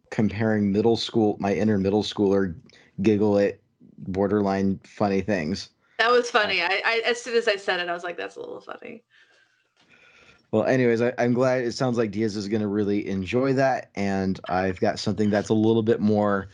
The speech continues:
Speaker 1: tangible in value that I can start flipping around.
Speaker 2: Nice.
Speaker 1: Uh, I've definitely got some, like, wish list items that I would love to have, but I don't know. We'll see what I get into it. I, I think I'm gonna have a little bit of fun with a looper. I've never owned a looper before. I don't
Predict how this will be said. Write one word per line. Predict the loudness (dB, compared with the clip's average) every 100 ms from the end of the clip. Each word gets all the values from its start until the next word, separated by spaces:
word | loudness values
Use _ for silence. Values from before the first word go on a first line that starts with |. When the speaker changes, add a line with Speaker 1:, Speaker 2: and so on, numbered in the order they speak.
| -20 _ _
Speaker 1:
tangible | -8 -2 0 2 2 2 0
in | -2
value | -2 0 0 0 0
that | -2
I |
can | -2 -4
start | -4 -4
flipping | -4 -4 -2
around. | -2 -2 -2 -6 _ _ -20 -20 -20 -14
Speaker 2:
Nice. | -6 -2
Speaker 1:
Uh, | -2 -2 -6 -14 -20 _ _ _ -8
I've | -2
definitely | 0 2 2 2
got | 2 0
some, | -2 -2
like, | -2
wish | -4 -4 -4 -2
list | -2 0
items | -2 -2 -4 -6 -6 -6
that | -2
I | -2
would | -2
love | -2 0
to | 0
have, | 0 -2 -2 -6
but | -6 -6 -6 _ _ _ _ _ _
I | -4
don't | -4
know. | -4 -10 -20 -20 -20 -20 _ _ _ _ _ _ _ -4
We'll | 0 0
see | 2 2
what | 4
I | 4
get | 2 2
into | 0 0
it. | 0 2
I, | -2 -2
I | -4
think | 0
I'm | 0
gonna | 0
have | -2 -2
a |
little | -2 0
bit | -2
of | -2
fun | -4
with | -2
a | -2
looper. | -2 0 0 0 -2 -12 _ _ _ -16
I've | -2
never | 0 2 2
owned | 2
a | 2
looper | 2 -2 -4
before. | -8 -6 -2 0
I |
don't | 0 -2